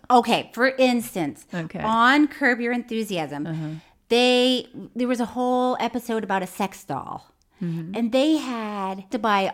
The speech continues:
Speaker 1: all these sex dolls
Speaker 2: Mm-hmm.
Speaker 1: for the show to see, 'cause some of them were too real and it wasn't funny, and then it just looked creepy.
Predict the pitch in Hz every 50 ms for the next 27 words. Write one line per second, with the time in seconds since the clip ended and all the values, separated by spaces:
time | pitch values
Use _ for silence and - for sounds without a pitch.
0 | - - 196 196 196 202 208 208 214 214 214 208 220 214 208 202 - - - -
1 | - - - - 180 170 - - - - 165 135 90 78 80 - - - - -
2 | - 190 185 156 170 170 160 156 165 175 185 220 190 190 196 190 - - 202 190
3 | 180 180 180 - 196 - - - 247 233 226 220 214 214 - - - - - -
4 | _ _ _ _ _ - 254 240 - 285 294 311 277 262 247 220 214 196 190 196
5 | 190 190 - - - 233 240 262 262 233 156 156 165 165 160 151 156 165 175 -
6 | - - 190 196 196 185 175 165 - - 190 202 202 185 202 - - - - -
7 | 180 190 214 247 254 226 180 160 170 170 175 175 - - - 160 180 175 - -
8 | 160 151 - - - _ _ _ _ _ _ _ _ _ - - 233 226 226 220
9 | - 165 113 - - -